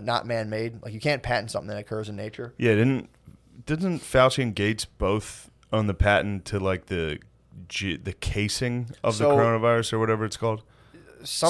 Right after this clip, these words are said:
Speaker 2: Something like that.
Speaker 1: There's something like that. Where
Speaker 2: Something like that.
Speaker 1: There was a bill that was passed where public, people in the government weren't allowed to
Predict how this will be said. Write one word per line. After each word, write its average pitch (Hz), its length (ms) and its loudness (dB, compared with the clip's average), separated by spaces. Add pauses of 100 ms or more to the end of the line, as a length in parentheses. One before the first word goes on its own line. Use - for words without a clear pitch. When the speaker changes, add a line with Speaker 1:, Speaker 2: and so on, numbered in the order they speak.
Speaker 2:
Something 190 100 8
like 107 180 6
that. 87 300 -2
Speaker 1:
There's 160 140 0
something 247 200 2
like 180 200 6
that. 123 200 4
Where 131 100 2
Speaker 2:
Something 135 300 8
like 87 200 2
that. 65 260 -4
Speaker 1:
There 190 140 8
was 190 140 8
a 175 40 2
bill 156 260 4
that 147 160 8
was 135 100 -2
passed 131 380 4
where 127 80 -4
public, 165 460 2
people 170 300 0
in 156 80 0
the 135 40 -6
government 127 540 2
weren't 139 240 0
allowed 123 460 4
to 120 520 -6